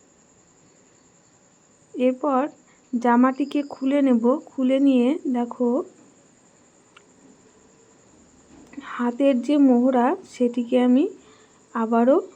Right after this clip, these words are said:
পট্টি লাগিয়ে নেব। তো দেখো, আমি হাতার মোহরিতে এইভাবে পট্টিটিকে রেখেছি, রেখে এইভাবে সেলাই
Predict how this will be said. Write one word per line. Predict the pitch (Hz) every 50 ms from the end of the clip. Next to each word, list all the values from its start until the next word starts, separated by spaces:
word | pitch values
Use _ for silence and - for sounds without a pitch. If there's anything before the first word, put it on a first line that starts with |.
| _ _ _ _ _ _ -
পট্টি | 254 254 247 254 - - 311
লাগিয়ে | 285 254 226 226 208 220 233 247 269
নেব। | 254 247 214 196 196 202 214 226 - _ _ _ _ _ _ _ _ _ _ _ _ _ _ _ _ _ _ _ _ _ _ _ _ _ _ _ _ _ _ _ _ -
তো | - 254 254
দেখো, | 226 233 220 226 226 - - 285 311 - - - _ _ _ _ _ _ _ _ _ _ _ _ _ _ _ _ _ _ _ _ _ -
আমি | 240 233 240 240 269 370 - - - - -
হাতার | - 247 233 233 233 247 254 247 - - - _ - - _ _ _ _ _ _ _ - - - - _ _ - -
মোহরিতে | 233 240 240 254 277 285 277 262 - 254 240 262 359 381 - - _ _ _ _ _ _ _ _ _ _ _ -
এইভাবে | 226 247 247 254 269 269 269 277 277 277 - - _ _ _ _ _ _ _ _ -
পট্টিটিকে | 240 226 226 - 254 240 233 254 247 - 254 254
রেখেছি, | 247 240 240 240 - 285 285 277 - - 240 233
রেখে | 233 233 233 233 233 247
এইভাবে | 240 240 233 233 - 247 247 277 277
সেলাই | 277 - 240 220 214 214